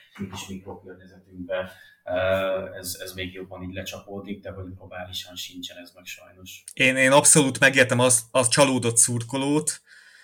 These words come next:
Speaker 2: aki igazságtalan í-, ítéleteknek a tömkelegét látja, csak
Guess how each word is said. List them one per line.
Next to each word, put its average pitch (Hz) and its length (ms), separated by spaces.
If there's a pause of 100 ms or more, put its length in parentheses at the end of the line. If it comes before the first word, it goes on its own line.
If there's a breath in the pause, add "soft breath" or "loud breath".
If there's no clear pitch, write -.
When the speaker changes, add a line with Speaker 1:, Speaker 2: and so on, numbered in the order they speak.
(180 soft breath)
Speaker 2:
aki 117 720 (200)
igazságtalan 120 1200
í-, 156 300
ítéleteknek 120 880
a 117 80
tömkelegét 113 1120
látja, 120 720 (640 soft breath)
csak - 480